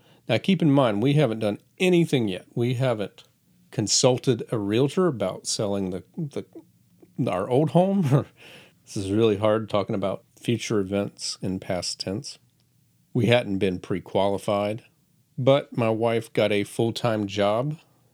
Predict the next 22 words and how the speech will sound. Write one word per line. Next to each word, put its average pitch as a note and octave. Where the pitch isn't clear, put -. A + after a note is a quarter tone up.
uh, F#2+
since G2+
she G2+
got G2+
out G2
of F#2+
school, A2
her A2+
first -
job F#2+
since -
she G#2
got G2
out G2
of G2
going G#2+
back A2
to B2+
school G#2+
back A2
in G2+
August. G#2+